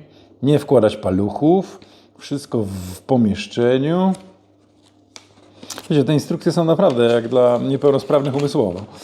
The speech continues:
Ale spoko, no, jak ktoś nie wie, pierwszy raz bierze do ręki, no to warto, żeby przeczytał. Ja też wam się tak staram wytłumaczyć to bardzo prosto. No tutaj parametry techniczne.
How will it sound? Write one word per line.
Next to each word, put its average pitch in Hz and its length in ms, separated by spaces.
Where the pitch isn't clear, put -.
Ale 247 180
spoko, - 340
no, 117 260
jak 131 140
ktoś 131 220
nie 131 120
wie, 123 120
pierwszy 117 320
raz 117 260
bierze 113 260
do 107 80
ręki, 110 300
no 107 80
to 107 100
warto, 98 300
żeby 92 240
przeczytał. 113 520
Ja 107 140
też 104 200
wam 101 180
się 101 120
tak 98 160
staram 107 320
wytłumaczyć 95 640
to 101 120
bardzo 92 320
prosto. 104 460
No 151 140
tutaj 92 340
parametry 87 560
techniczne. 147 680